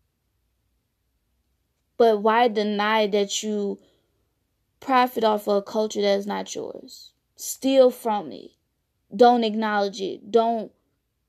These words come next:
give no acknowledgement that I got my source from this, but you just steal it, slap some other name on, and claim it as yours. And have no remorse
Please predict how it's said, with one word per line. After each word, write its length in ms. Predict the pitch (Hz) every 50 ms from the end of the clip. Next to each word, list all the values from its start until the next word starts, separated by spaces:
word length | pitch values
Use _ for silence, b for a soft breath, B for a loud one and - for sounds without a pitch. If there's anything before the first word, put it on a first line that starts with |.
| _ _
give 200 | - 254 247 233
no 180 | 233 226 220 214
acknowledgement 640 | 208 208 208 208 208 214 214 208 214 208 202 202
that 200 | 208 202 196 - -
I 200 | - 214 220 220
got 280 | 202 220 214 202 196 202
my 180 | 208 202 196
source 400 | 208 - - 220 208 202 196 -
from 220 | - 202 202 202 190
this, 240 | 196 214 202 196 190
but 220 | - 196 190 -
you 80 | 226 208
just 280 | 196 196 196 196 -
steal 220 | - - 220 208 202
it, 100 | 202 202
slap 300 | - - 214 208 208 208
some 260 | - 220 208 208 196
other 180 | 202 202 196
name 300 | 202 202 208 208 208 208
on, 120 | 202 196 B B B B B -
and 140 | 196 196 196
claim 280 | - 220 104 - 196
it 100 | 196 190
as 260 | - - - 95 98 -
yours. 380 | - - - - - - - _ _ _ _ _ _ _ _ _ _ _ _ _ _ _ _ _ _ _ _ _ _ _ _ _ - _
And 140 | 208 220 220
have 280 | 220 226 226 220 208
no 200 | 214 214 220 220
remorse 640 | 208 214 214 202 208 214 214 208 208 202 202 - -